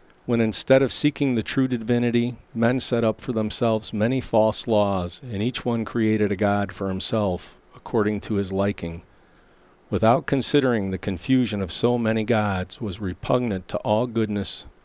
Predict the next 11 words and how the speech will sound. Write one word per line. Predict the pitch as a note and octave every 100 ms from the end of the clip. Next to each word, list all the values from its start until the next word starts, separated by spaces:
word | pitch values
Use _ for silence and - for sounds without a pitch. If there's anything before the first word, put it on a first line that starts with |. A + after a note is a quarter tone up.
| -
order, | A2+ G#2+ A2+ A#2 B2 -
and | F#2 F#2
peace. | - G#2 E2 - - - - - - _ - - _ _ _ _ A2+
When | G#2+
by | G#2+ A2+ C#3
these | D3 C#3
errors, | A#2+ G#2+ G2+ G#2+ A2 G#2+
malice, | G#2 A2 B2 B2+ - - - -
ignorance, | G#2+ B2 A#2 A#2 -
and | G2 F2+
forgetfulness | G#2 A2 B2 - F#2 F2+ F2+ -